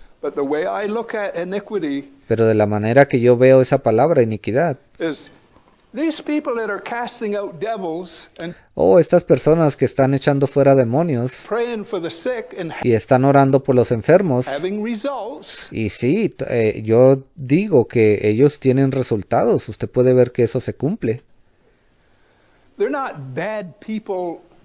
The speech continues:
Speaker 1: They're not <laughs> part of organized crime.
Speaker 2: Ellos no son personas malas, no son parte de un grupo de crimen organizado.
Speaker 1: They're not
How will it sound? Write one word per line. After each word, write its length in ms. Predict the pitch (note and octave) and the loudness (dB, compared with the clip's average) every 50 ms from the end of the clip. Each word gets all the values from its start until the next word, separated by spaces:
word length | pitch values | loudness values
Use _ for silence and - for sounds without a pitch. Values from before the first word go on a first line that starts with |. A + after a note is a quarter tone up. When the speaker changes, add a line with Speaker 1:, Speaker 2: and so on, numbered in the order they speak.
| _ _ _ _ _ _ _ _ _ _ _ _ - - _ _ _ | _ _ _ _ _ _ _ _ _ _ _ _ -20 -20 _ _ _
Speaker 1:
They're 180 | E3+ G3 G3+ G#3+ | -6 -6 -4 -4
not 340 | A#3+ A#3+ A3+ A3+ G#3+ - | -4 -6 -6 -8 -12 -12
<laughs> 40 | - | -10
part 220 | - A3 G#3 G#3 G3+ | -10 -8 -8 -8 -8
of 80 | F3+ | -8
organized 680 | E3+ F3+ G3 G3 F3+ G3+ F#3+ F3+ F3 F3+ F3 E3 - - | -8 -8 -8 -8 -8 -8 -8 -8 -8 -8 -10 -12 -12 -18
crime. 680 | - - F#3+ F3+ F3 F3 F3+ F#3 F#3 F#3 F#3 F#3 E3+ D#3 - | -16 -10 -8 -8 -6 -6 -8 -10 -12 -14 -16 -16 -16 -6 -2
Speaker 2:
Ellos 360 | G#2+ A2+ A#2+ D3+ F3+ F#3 F3+ | 0 2 4 6 4 4 4
no 140 | F3 D#3+ C#3+ | 2 -2 0
son 180 | - D#3+ C#3+ | 2 0 2
personas 460 | - C#3+ C3 - - C3+ C3 B2+ A#2 | 2 0 0 2 0 2 2 2 0
malas, 540 | A2 A2 A#2 B2 B2 B2 C#3 D3 C#3+ - - | 0 0 0 2 4 4 4 4 2 0 -2
no 100 | C3 B2 | -4 -4
son 180 | - - C#3+ B2+ | -2 -2 -4 0
parte 360 | - C#3 C3 - - C#3+ B2+ | 2 2 2 2 2 2 4
de 120 | B2 A#2 | 4 2
un 300 | A#2 A2+ A#2 A#2+ B2 B2 | 0 0 -2 -2 -4 -2
grupo 380 | A#2 B2 C3 - - - - C3+ | 0 2 2 2 2 4 2 4
de 140 | A#2+ A#2 G#2 | 4 4 2
crimen 340 | - - B2 A#2+ B2+ B2+ B2 | 2 0 0 2 2 2 0
organizado. 800 | B2 A2+ A2 G2+ G2+ G2+ G2 F#2 - - G#2+ G#2 G#2+ B2+ D#3 F3 | 0 0 2 0 0 0 -2 -4 -4 -2 -2 0 2 0 0 0
Speaker 1:
They're 120 | F3 D#3 D#3 | -2 -4 -6
not 260 | E3 F3+ E3+ D#3 - | -6 -8 -8 -8 -10